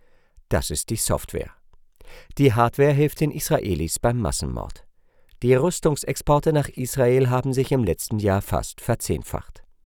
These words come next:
Israels internationale Reputation lebt von einem Gründungsmythos, der sich auf die Morde an den europäischen Juden bezieht.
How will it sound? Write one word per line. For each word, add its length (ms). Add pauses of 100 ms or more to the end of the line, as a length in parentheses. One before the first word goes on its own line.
(520)
Israels 840
internationale 1000
Reputation 840 (420)
lebt 240
von 220
einem 260
Gründungsmythos, 920
der 140
sich 240
auf 80
die 100
Morde 400
an 100
den 160
europäischen 680
Juden 340
bezieht. 500